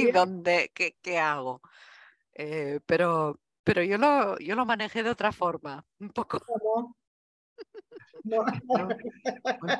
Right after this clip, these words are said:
Speaker 3: no, de, de, al poco tiempo de casados viajamos a Italia y estábamos, me parece, en Nápoli, en Nápoli, y entramos haciendo un hotelu-, un hotelucho de mala muerte y no había dónde estacionar y estaban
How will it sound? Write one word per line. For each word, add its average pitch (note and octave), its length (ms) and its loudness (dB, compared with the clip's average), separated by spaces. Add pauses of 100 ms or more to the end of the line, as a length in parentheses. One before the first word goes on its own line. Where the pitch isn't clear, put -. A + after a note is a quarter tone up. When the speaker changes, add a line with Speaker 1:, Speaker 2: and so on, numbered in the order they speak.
(160)
Speaker 3:
no, F3+ 180 -10 (140)
de, E3 220 -4
de, D#3 420 -4 (320)
al D#3 120 -2
poco G3 260 4
tiempo G3+ 280 4
de G3+ 100 10
casados F3 500 4
viajamos E3+ 500 -2
a E3 60 0
Italia E3+ 600 0 (840)
y E3 100 0
estábamos, G3 420 4
me F3 100 -2
parece, E3+ 380 -2
en E3 140 0
Nápoli, F3 760 0
en D#3 180 -2
Nápoli, E3+ 680 -4 (720)
y E3 120 -2
entramos E3 500 -2
haciendo F3 340 -2
un F3+ 80 2
hotelu-, E3 480 0
un E3+ 100 -2
hotelucho E3 500 0
de E3+ 80 2
mala E3 300 2
muerte F3 340 0
y E3+ 40 -2
no E3+ 160 -2
había G3 340 2
dónde A3 280 2
estacionar F3 680 -4
y F3+ 60 -6
estaban B3+ 420 0